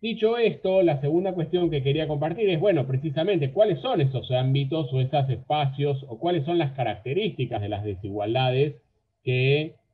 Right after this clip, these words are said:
eh, que tienen lugar en la actualidad? Ahora sí voy a tratar de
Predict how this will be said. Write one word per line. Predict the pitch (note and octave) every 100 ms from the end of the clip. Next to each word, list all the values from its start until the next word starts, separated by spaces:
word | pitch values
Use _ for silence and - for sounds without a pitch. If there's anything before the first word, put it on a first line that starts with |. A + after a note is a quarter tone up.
| _
eh, | A#2 A2+ G#2+ G2+ G2+ G2 F#2+ F#2 F2+ F#2
que | G#2
tienen | G2 C3 C3+ B2
lugar | A#2 C3 C#3 C#3
en | A2+ G#2
la | G2+
actualidad? | - G2+ C#3 E3+ B2 G2+
Ahora | A2 B2 C3
sí | D3+
voy | D3
a | A#2
tratar | A#2 B2+ C3+ B2+
de | B2 C3 C#3